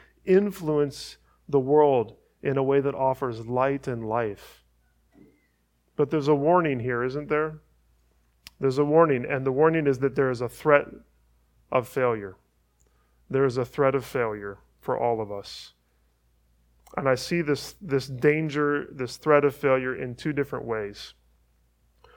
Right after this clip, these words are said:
The first danger is that we withdraw from the world, and the second danger is that we are influenced by the world. So two dangers. One, we withdraw from the world.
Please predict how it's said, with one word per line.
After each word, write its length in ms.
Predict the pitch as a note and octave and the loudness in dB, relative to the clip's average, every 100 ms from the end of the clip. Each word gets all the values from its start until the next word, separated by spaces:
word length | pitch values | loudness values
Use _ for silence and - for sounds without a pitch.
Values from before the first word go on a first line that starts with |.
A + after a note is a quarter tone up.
| _ _ | _ _
The 120 | D#3+ C#3 | -4 -4
first 720 | - A#3 G3+ D3+ - - - _ _ _ _ - | 6 8 8 6 0 -10 -16 _ _ _ _ -2
danger 420 | C#3+ D3+ D3 C#3+ | 2 2 2 -2
is 260 | C#3+ D3+ C3 | -2 -4 -2
that 120 | C3+ | -2
we 140 | C#3+ | 0
withdraw 560 | C3+ B2+ A#2+ C#3 D3 C#3 | -2 -2 0 6 8 8
from 400 | - F3 F3 F3 | 6 6 6 4
the 100 | B2+ | -2
world, 440 | A2+ G#2+ G2+ A#2+ - _ _ _ _ _ _ _ _ _ _ _ _ _ - | -4 -4 -6 -8 -14 _ _ _ _ _ _ _ _ _ _ _ _ _ -2
and 180 | D3 D3 | 0 0
the 80 | |
second 500 | C#3 G3 G3 G3+ D3+ | 2 6 6 6 2
danger 540 | C#3+ C#3 C3+ B2 C3 - | 0 0 0 -4 -6 -4
is 220 | D3 B2+ | -4 -2
that 180 | C3 C3+ | -2 -2
we 180 | C3+ C3+ | 0 0
are 160 | B2 | 0
influenced 680 | C3 C#3 C3 C3+ B2+ A#2 B2 | 0 -4 -4 -6 -4 -6 -4
by 200 | A#2 G#2 | -2 -2
the 100 | G2+ | -6
world. 320 | - - C3+ - _ _ _ _ _ _ _ _ _ _ _ _ _ _ _ | -12 -14 -16 -20 _ _ _ _ _ _ _ _ _ _ _ _ _ _ _
So 160 | - C#3 | -6 -4
two 260 | C#3 G3 F#3+ | -2 2 6
dangers. 640 | D#3+ D#3 C3 C#3+ D3 - | 6 4 0 -2 -4 -4
One, 320 | C3+ D#3 F3 | 4 6 6
we 80 | D3+ | 4
withdraw 480 | C3 B2+ B2 D3 E3+ | 0 0 6 8 10
from 180 | G3 F#3 | 8 4
the 100 | F3 | 6
world. 460 | F3+ F#3+ A3+ G#3+ | 6 6 4 0